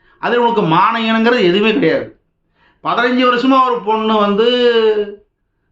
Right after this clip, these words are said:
தான் காயப்பட்டதாகவும், தான் கற்பழிக்கப்பட்டதாகவும், மாதவிடாய் காலங்களில் கூட நான் துன்புறுத்தப்பட்டேன் சீமானால் அப்படின்லாம் சொல்லியிருக்கிறாங்க.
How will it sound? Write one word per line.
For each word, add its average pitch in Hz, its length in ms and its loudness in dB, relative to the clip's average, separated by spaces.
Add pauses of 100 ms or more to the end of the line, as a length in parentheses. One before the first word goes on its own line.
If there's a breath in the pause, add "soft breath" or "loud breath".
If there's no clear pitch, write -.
(200)
தான் 202 180 -6
காயப்பட்டதாகவும், 196 1080 -2
தான் 202 180 -2
கற்பழிக்கப்பட்டதாகவும், 185 1300 -2
மாதவிடாய் 214 600 0
காலங்களில் 202 500 0
கூட 240 220 2
நான் 208 260 -2
துன்புறுத்தப்பட்டேன் 202 840 -2
சீமானால் 190 600 0
அப்படின்லாம் 185 340 0
சொல்லியிருக்கிறாங்க. 196 640 0